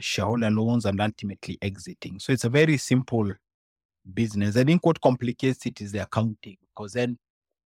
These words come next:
we are an investment company and we are required to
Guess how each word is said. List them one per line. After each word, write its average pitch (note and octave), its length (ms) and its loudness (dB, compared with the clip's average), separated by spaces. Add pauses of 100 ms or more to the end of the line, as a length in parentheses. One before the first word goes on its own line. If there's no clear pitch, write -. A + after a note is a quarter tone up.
(300)
we B2 80 0
are B2 80 2
an C3 120 4
investment B2+ 500 2
company C#3 720 2
and A2+ 500 -2
we A2 120 -8
are - 20 -8
required B2 380 0
to - 40 -20